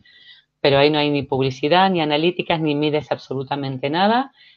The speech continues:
no llevas al usuario a ninguna parte, solamente tú quieres que eso perdure en el tiempo y lo subes a internet. Pero no recabas ningún tipo de información. Es la única,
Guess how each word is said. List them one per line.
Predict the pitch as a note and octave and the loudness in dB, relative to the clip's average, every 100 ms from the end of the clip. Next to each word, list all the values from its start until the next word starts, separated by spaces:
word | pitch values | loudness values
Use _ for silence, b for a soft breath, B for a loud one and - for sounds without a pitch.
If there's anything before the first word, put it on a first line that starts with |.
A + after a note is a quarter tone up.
| - | -4
no | D3+ | 0
llevas | D3 D#3+ D#3 | 4 2 4
al | D3+ | 0
usuario | C#3 D3 D3+ | 0 0 0
a | |
ninguna | C#3+ D3 D#3 D#3 | 0 -4 -4 -2
parte, | A3 A3 | -2 -4
solamente | - D#3+ D#3+ E3+ F3+ G3+ | -6 -4 -2 -2 -4 -8
tú | - | -6
quieres | - E3 E3+ | -2 0 -2
que | |
eso | D#3 D#3 | -4 -4
perdure | C#3+ C#3 D#3 E3+ | -2 -2 0 0
en | D#3+ | -2
el | C#3+ | -2
tiempo | E3 F3 F3+ | -2 -4 -2
y | F3 | -2
lo | C#3 | -4
subes | - D3 D3 C#3+ | -4 -6 -4 -6
a | |
internet. | C3+ B2+ B2+ A#2 - _ _ _ _ _ | -6 -6 -6 -8 -12 _ _ _ _ _
Pero | - C#3 | 2 4
no | E3 | 4
recabas | G3 G3 G3 A3 | 4 4 4 4
ningún | F3+ D#3+ D#3+ | 2 -4 -4
tipo | D#3 D#3 | -2 -2
de | D3 | -2
información. | C3+ C#3 C3 B2+ - A#2+ - - | -4 -4 -4 -6 -8 -10 -12 -16
Es | - | -8
la | D#3+ D3+ | 0 2
única, | D#3+ F#3 G3 G3 G3+ A3 | 2 0 -2 0 -2 -2